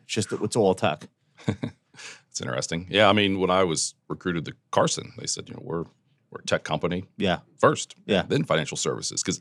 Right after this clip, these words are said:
Speaker 2: everybody, if you're not on the edge
Speaker 1: Let me
Speaker 2: of
Speaker 1: give you
Speaker 2: tech,
Speaker 1: an
Speaker 2: it's true.
Speaker 1: example. It's a
Speaker 2: Yeah.
Speaker 1: company. I own the stock. I'm not, it's not a, uh, not an endorsement. Samsara.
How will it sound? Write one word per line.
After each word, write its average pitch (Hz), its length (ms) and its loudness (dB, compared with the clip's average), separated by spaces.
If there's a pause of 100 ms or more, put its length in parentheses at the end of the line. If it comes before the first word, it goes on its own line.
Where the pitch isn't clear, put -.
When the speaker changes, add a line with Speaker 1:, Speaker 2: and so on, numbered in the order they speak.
(120)
Speaker 2:
everybody, 85 520 4
if 76 100 -4
you're 95 60 2
not 87 140 4
on 80 40 2
the 78 100 0
edge 85 120 0
Speaker 1:
Let 127 60 8
me 139 60 10
Speaker 2:
of 135 40 8
Speaker 1:
give 143 100 10
you 139 60 10
Speaker 2:
tech, - 20 6
Speaker 1:
an 135 80 8
Speaker 2:
it's 110 80 2
true. 123 80 8
Speaker 1:
example. 107 300 8
It's - 140 0
a - 20 4
Speaker 2:
Yeah. 117 100 0
Speaker 1:
company. 127 380 8
I 117 160 8
own 120 160 10
the 113 80 6
stock. 90 440 4
I'm 113 120 2
not, 120 240 8 (160)
it's 110 160 0
not 120 160 10
a, 104 280 10
uh, 92 300 10 (580)
not 127 120 10
an 123 80 10
endorsement. 104 560 8 (200)
Samsara. 107 800 6